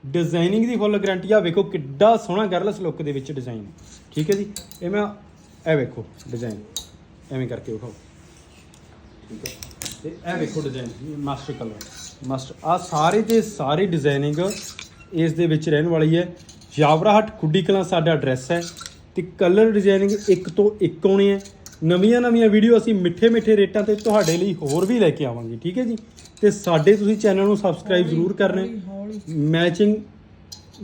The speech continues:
Speaker 1: ਮੈਚਿੰਗ ਦੇ ਡਿਜ਼ਾਈਨ ਬਹੁਤ ਪਿਆਰੇ ਡਿਜ਼ਾਈਨ ਨੇ। ਇਹ ਲਓ ਕਲੈਕਸ਼ਨ ਹੈ, ਇਹਦੇ 'ਚ all over ਦੀ ਡਿਮਾਂਡ। ਆਹ ਦੇਖੋ ਕਿੱਡਾ ਸੋਹਣਾ ਡਿਜ਼ਾਈਨ ਹੈ।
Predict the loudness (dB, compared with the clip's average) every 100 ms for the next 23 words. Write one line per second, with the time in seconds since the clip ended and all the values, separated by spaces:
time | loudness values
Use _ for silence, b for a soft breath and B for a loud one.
0 | -4 0 2 2 2 2 4 4 4 2
1 | 2 2 2 -2 -12 -20 -20 -20 -20 -18
2 | -16 0 2 4 4 6 6 6 6 4
3 | 4 4 0 -4 -18 _ -20 _ _ -20
4 | -4 0 0 -2 -4 -8 -4 -4 0 0
5 | 0 -2 0 2 4 6 6 4 2 0
6 | -2 -2 -2 -2 -4 -8 -4 0 2 0
7 | -2 -2 0 0 -4 -6 -10